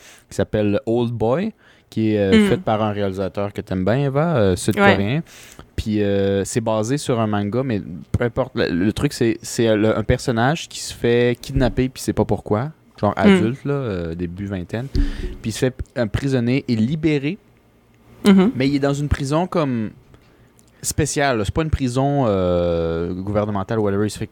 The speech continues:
Speaker 1: clairement kidnapper, mettre dans un appart. Il est confort, là. Mais il se fait juste shooter de la bouffe à chaque jour.
Speaker 2: Ah.
Speaker 1: Il y a l'Internet, il y a, il y a une douche super propre. Dès
Speaker 2: Mm.
Speaker 1: qu'il manque de quoi, on y donne. Il vit dans le luxe, mais il peut pas sortir. Il peut pas appeler, il y a pas de ligne, il est coup-,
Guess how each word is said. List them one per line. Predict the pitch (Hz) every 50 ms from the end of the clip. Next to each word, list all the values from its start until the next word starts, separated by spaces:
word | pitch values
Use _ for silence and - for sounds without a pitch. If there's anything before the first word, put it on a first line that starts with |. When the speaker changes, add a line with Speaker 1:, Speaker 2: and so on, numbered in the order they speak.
| _ _
Speaker 1:
clairement | 123 123 123 123 135 131
kidnapper, | - - 135 127 120 110 - - 123 131 143
mettre | 139 135 135
dans | 131 123 110 113
un | 110 104
appart. | 104 98 - 117 117 117 - -
Il | 101 110
est | 104
confort, | - 135 135 - - 170 156 135
là. | 101 82 - - - - - - - - - _ _
Mais | 92 101 110 110 - - _ _ _ _ _
il | -
se | - -
fait | 123 113
juste | 127 151 151 -
shooter | - - 160 147 160 151
de | 143
la | 135 120
bouffe | 120 120 131 143 147 - - - - - - - _
à | 107 107
chaque | - - 120 113
jour. | 117 117 120 123 139 156 170 185 190 - - _ _ _ _ _ - - - -
Speaker 2:
Ah. | 196 180 - -
Speaker 1:
Il | - 107
y | 110
a | 110 110
l'Internet, | 117 123 139 147 - 165 147 147 143 143 143 147 147 - -
il | 120
y | 110
a, | 107
il | 101
y | 101 104
a | 101
une | 101 101 101 101
douche | 101 110 107 - - - -
super | - 147 - 156 143 135
propre. | - - - 143 139 131 131 131 - - 107 101 - - -
Dès | - -
Speaker 2:
Mm. | 202
Speaker 1:
qu'il | 196 135
manque | 135 131 131
de | 123 113
quoi, | - 131 131
on | 127 123
y | 117 110
donne. | 113 113 117 120 120 95
Il | 107 104
vit | 98 123
dans | 123 123 113
le | 107
luxe, | 107 120 135 - - -
mais | 107
il | 95
peut | - 98
pas | 92 - - 131 135
sortir. | - - 127 - - - - 131 139 151 160 160 - _ _ _ _ _ _ - - _
Il | -
peut | - - 104 -
pas | - 143 139
appeler, | 135 - - 131 135 143
il | 147
y | 120
a | 104
pas | - 131 131
de | 131 120
ligne, | 113 120 127 -
il | 127 117
est | 104
coup-, | - - -